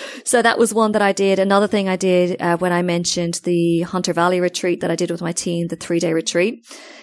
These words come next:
It was us as a team for the first two days. And on for the third night, uh, they didn't know, but I'd invited all their partners to come. So all their partners joined us for the third night of the retreat, which was so fun. I think some of them knew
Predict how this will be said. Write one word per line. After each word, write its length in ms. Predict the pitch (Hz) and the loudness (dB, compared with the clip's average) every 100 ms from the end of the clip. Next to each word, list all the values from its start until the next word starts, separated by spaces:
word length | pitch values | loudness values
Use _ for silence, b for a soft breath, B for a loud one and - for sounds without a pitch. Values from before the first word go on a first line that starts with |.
| B - | B 0
It 160 | 202 | 2
was 280 | 190 185 180 - | 4 2 0 0
us 220 | 190 - | 0 0
as 80 | 185 | -2
a 80 | 180 | -4
team 340 | - 180 170 | -2 -2 -2
for 100 | 170 | -4
the 80 | 175 | -6
first 380 | - 190 202 - | -2 -2 0 -2
two 140 | 185 | 0
days. 480 | 165 160 220 294 - B B B | 0 0 0 -2 -4 B B B
And 160 | 190 185 | -2 0
on 240 | 175 175 | 0 -2
for 160 | 175 180 | -4 -4
the 80 | 180 | -2
third 400 | - 254 269 262 | 2 4 4 2
night, 300 | 170 175 - | -2 -4 -6
uh, 340 | 180 165 165 170 | -8 -6 -8 -2
they 140 | 190 | 0
didn't 300 | 175 170 170 | 0 -2 -2
know, 260 | 226 220 180 | 2 4 4
but 140 | 180 | 4
I'd 100 | 175 | 2
invited 340 | 170 175 165 160 | 2 0 2 2
all 100 | 160 | -2
their 80 | 156 | -2
partners 500 | - 160 - 151 - | -2 -4 -4 -6 -6
to 80 | - | -8
come. 240 | 156 151 | -8 -4
So 140 | - | -2
all 100 | - | 0
their 140 | 180 170 | 0 -2
partners 420 | 165 156 170 160 | -4 -4 -4 -6
joined 300 | 160 165 156 | -6 -6 -4
us 260 | 151 - - - | 0 0 -2 -6
for 120 | 160 | -6
the 100 | 160 | -4
third 320 | - 156 156 | 0 0 0
night 220 | 156 147 | -4 -6
of 120 | - - | -8 -6
the 100 | 156 | -6
retreat, 400 | 160 - - - | -6 -6 -6 -6
which 180 | - | -8
was 160 | - - | -2 0
so 480 | - - 220 220 233 | 2 2 2 4 2
fun. 640 | 233 196 165 - 214 262 B B B - | 2 0 0 -2 0 -2 B B B -6
I 80 | 175 | -6
think 340 | - 190 190 | 0 0 0
some 240 | - 175 160 | -2 -2 -2
of 120 | - | -2
them 100 | 151 | -2
knew 400 | 151 160 233 | 0 2 0